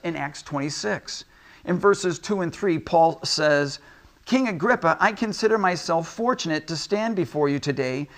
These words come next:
as I make my defense against all the accusations of the Jews, and especially so because you are well acquainted with all the Jewish customs and controversies.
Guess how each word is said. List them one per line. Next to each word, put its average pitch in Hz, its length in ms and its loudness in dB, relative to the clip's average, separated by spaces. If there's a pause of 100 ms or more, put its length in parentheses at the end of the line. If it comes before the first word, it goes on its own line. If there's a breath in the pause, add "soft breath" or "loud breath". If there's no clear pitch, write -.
(160 loud breath)
as 151 140 0
I 165 160 2
make 196 300 -2
my 208 160 0
defense 180 640 -2
against 160 480 -4
all 214 280 6
the 254 140 -4
accusations 220 800 -4
of 170 140 -2
the 180 80 2
Jews, 170 500 -6 (340 loud breath)
and 170 100 -2
especially 190 580 0
so 147 320 2
because 190 420 2
you 254 200 2
are 180 120 4
well 214 460 4
acquainted 202 760 -2
with 170 200 2
all 196 260 4
the 214 100 4
Jewish 180 340 0
customs 151 540 -4
and 175 140 -10
controversies. 127 1000 -4